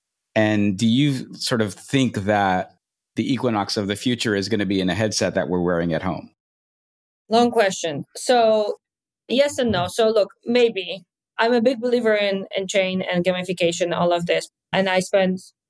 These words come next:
Speaker 2: quite a bit of time thinking about this, and I was going back and forth on it even with myself. But the analogy I'll give a little bit is like a restaurant. So you go to a restaurant and you can take a takeout, you can gamify your ordering experience. But at the end of the day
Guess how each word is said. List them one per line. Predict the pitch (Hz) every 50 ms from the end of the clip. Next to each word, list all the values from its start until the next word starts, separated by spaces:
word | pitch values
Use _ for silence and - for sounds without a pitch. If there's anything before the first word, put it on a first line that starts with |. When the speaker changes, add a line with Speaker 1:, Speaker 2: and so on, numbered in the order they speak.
| _ _
Speaker 2:
quite | - 240 233 240 247
a | 247
bit | 220 226 226
of | 226 220
time | - 214 202 202
thinking | 202 220 220 214 214 202
about | 190 185 180 180
this, | 180 180 180 180 -
and | - 190 196
I | 190
was | 190 190
going | - 208 202 190
back | 190 208 220 214
and | 233 202 208
forth | 202 202 190 196
on | 196 196
it | 185 185 -
even | - 202 190 185
with | 185 185 175 190
myself. | - 160 170 - 170 151 - - - _ -
But | 214 202 - - _ _ _ _ _ _ _ _ _ _
the | - 233
analogy | 226 233 233 247 269 285 269 - 254
I'll | 226 226 220
give | 214 214 214 202 196 190 185 - -
a | 190
little | 196 190 185
bit | 185 190 185
is | 180 -
like | 190 185 190
a | 180
restaurant. | 165 180 180 - - - - - - _ - _
So | - - - - 208 202 196 190 190 185 185 185 185 _ _ _ _ _ _ _ -
you | 214 208
go | 214 247 254
to | - 269
a | 240
restaurant | 214 214 - - 202 196 190 185 190 - -
and | 196 214
you | 226
can | 240 277 269
take | 277 269 -
a | 214
takeout, | - 208 202 185 - 185 170 165 170 160
you | - -
can | 202 190 202
gamify | 202 214 214 220 233 226 233 208 208
your | 202 202 - -
ordering | - 190 185 185 185 180 180
experience. | 180 170 - - - - 180 165 160 - - - -
But | 202 196 - -
at | - 214
the | 202 208 - -
end | - 233 240 247
of | 247
the | 233 214
day | - 190 175 170 170 160 165